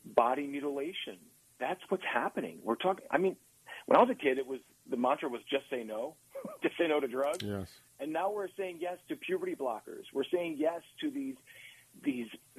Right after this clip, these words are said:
Speaker 1: bone density affecting drugs, these carcinogenic drugs, all because of an ideology.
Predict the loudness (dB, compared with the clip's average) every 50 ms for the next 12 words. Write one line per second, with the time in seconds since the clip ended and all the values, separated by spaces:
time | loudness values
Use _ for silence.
0 | -20 -20 -20 _ _ _ _ _ _ _ _ _ _ -18 -10 2 8 8 8 8
1 | 8 4 2 2 2 0 0 -2 -6 -8 -6 -6 -4 -6 -6 -4 -4 -4 -4 -4
2 | -4 -6 -6 -6 -6 -6 -10 -12 -12 -8 -2 2 2 2 2 2 -2 -6 -10 -16
3 | -14 -12 -12 -12 -6 0 2 2 2 0 -2 -6 -6 -4 -4 -6 -6 -6 -8 -8
4 | -6 -2 0 2 2 2 0 -4 -8 -14 -20 -20 _ _ _ _ _ _ _ _
5 | 0 0 2 2 0 -2 -4 -6 -6 -2 -2 -2 -2 -2 -4 -6 -6 -4 -4 -4
6 | -4 -4 -4 -4 -2 -2 0 0 0 0 -2 -4 -4 -8 -8 -8 -10 -10